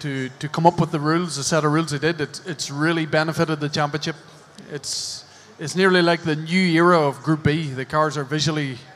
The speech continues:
you know, attractive, and, uh, yeah, for us drivers with the increase in horsepower, there, there's something else to drive for sure. A lot more horsepower than a Super sixteen hundred, but, uh, yeah, um, what can I say? We, two thousand seventeen for us was a little bit of a struggle at times, but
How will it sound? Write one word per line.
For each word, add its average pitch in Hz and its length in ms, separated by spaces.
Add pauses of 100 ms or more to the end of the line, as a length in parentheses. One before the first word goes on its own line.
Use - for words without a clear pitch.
(100)
you 151 100
know, 135 140
attractive, 156 520
and, 139 180
uh, 139 220 (640)
yeah, 175 140
for 165 160
us 175 140
drivers 175 440
with 151 120
the 156 100
increase 165 380
in 156 60
horsepower, 156 500
there, 135 240 (120)
there's 139 180
something 147 300
else 143 220
to 143 60
drive 131 300
for - 220
sure. 151 240
A 143 60
lot 151 180
more 160 160
horsepower 151 420
than 147 100
a 143 80
Super 147 220
sixteen 151 320
hundred, 170 380
but, 143 220
uh, 139 260 (1200)
yeah, 147 400
um, 147 280 (280)
what 175 160
can 165 120
I 151 40
say? 165 160
We, 143 360 (640)
two 175 100
thousand 165 280
seventeen 165 380
for 160 180
us 170 180
was 151 180
a 156 220
little 190 240
bit 185 140
of 170 80
a 175 80
struggle 175 400
at 156 80
times, 170 380
but 151 140